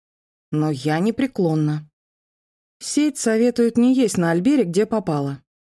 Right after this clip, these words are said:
а посещать только проверенные другими пользователями места, в одно из которых я и направляюсь.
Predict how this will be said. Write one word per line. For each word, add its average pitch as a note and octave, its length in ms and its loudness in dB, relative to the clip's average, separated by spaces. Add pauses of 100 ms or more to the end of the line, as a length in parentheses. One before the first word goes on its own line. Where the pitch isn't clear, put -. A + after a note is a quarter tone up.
(120)
а F3 140 0
посещать F3+ 580 -2
только E3+ 280 0
проверенные G3+ 560 2
другими F3 420 0
пользователями D#3+ 760 0
места, D#3 460 -2 (640)
в E3 140 0
одно F#3 320 2
из E4+ 100 -4
которых B3+ 360 0
я F#3+ 160 2
и A#3 60 2
направляюсь. D3 760 -4